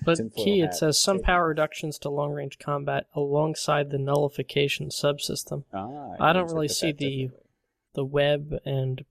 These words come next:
Speaker 1: point ranges of the Loki and Proteus a big problem when the nullification system is involved. Usually it's in a, a fleet fight format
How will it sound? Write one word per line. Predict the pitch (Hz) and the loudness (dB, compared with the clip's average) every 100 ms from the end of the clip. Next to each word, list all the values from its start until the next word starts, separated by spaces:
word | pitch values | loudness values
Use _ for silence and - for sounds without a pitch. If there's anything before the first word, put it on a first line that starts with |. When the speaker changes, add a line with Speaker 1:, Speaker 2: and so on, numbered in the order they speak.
| - | -2
Speaker 1:
point | 151 156 | 0 0
ranges | 147 143 139 139 139 | 0 0 0 0 0
of | |
the | 139 | 0
Loki | 139 143 135 139 139 131 _ _ _ - | 2 0 0 -2 -2 -4 _ _ _ 0
and | 135 131 | 2 2
Proteus | 131 156 143 139 135 - _ _ _ _ _ _ - | 4 4 4 2 0 -6 _ _ _ _ _ _ -10
a | 160 | -2
big | 156 139 | 0 0
problem | - 143 143 143 | 2 2 2 0
when | 139 | 0
the | 139 | 0
nullification | 135 135 - 139 147 139 156 | 0 -2 -4 -6 -4 -2 -4
system | 135 143 - 156 | -6 -6 -6 -6
is | 139 | -4
involved. | 151 147 139 - 151 | -2 2 2 0 0
Usually | 147 143 143 143 | 0 2 2 0
it's | - | -2
in | 139 | -2
a, | 143 143 | -2 -2
a | - | -2
fleet | 139 - 170 | 0 0 0
fight | - 143 - | 0 -2 -2
format | - 143 143 139 | -2 -2 0 -4